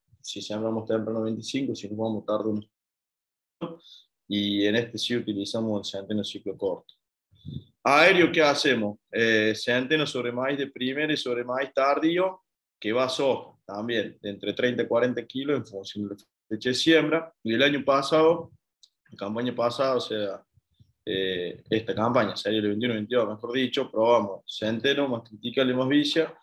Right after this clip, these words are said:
anduvo bien, pero bueno, por ahí la siembra aérea para nosotros es algo errática en algunos aspectos y por ahí quedan baches donde no tiene buena emergencia,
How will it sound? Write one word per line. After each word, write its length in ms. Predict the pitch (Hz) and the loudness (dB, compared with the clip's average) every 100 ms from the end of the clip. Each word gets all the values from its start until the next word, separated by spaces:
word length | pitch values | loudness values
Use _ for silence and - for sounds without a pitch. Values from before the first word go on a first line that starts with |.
| _ _ _ | _ _ _
anduvo 500 | - 123 147 160 165 | 0 2 6 10 10
bien, 420 | 165 175 180 180 - | 10 10 8 4 -4
pero 140 | 123 | 0
bueno, 360 | 139 127 110 - _ _ | 2 2 0 -14 _ _
por 140 | - - | -6 -2
ahí 180 | 123 139 | 0 0
la 100 | 131 | -4
siembra 580 | - 139 135 123 117 | -6 -8 -2 0 2
aérea 520 | 120 123 127 127 123 120 _ _ _ _ _ - | 2 0 0 0 0 -2 _ _ _ _ _ -8
para 160 | 110 | -8
nosotros 520 | 113 110 - 123 117 | -6 -8 -6 -4 2
es 120 | 120 117 | 4 4
algo 420 | 117 117 113 113 | 0 0 -2 0
errática 600 | 117 127 127 123 117 113 | 0 2 2 2 -4 -6
en 80 | 107 | -6
algunos 280 | 110 123 117 | -4 -6 -4
aspectos 600 | 110 113 131 135 139 139 | -4 0 2 4 2 0
y 220 | 123 110 | -2 -4
por 180 | 107 113 | -6 -2
ahí 160 | 113 110 | 0 0
quedan 380 | 120 120 107 | 2 2 2
baches 480 | 110 123 120 - 110 | 2 4 4 0 -4
donde 260 | 107 104 101 | -4 -8 -8
no 220 | 113 113 | -6 -6
tiene 260 | - 113 107 | -6 -4 -2
buena 300 | 110 107 101 98 95 | -2 -2 -6 -10 -10
emergencia, 1040 | 98 104 - 123 131 127 110 110 110 107 | -8 -8 0 4 6 4 2 0 2 2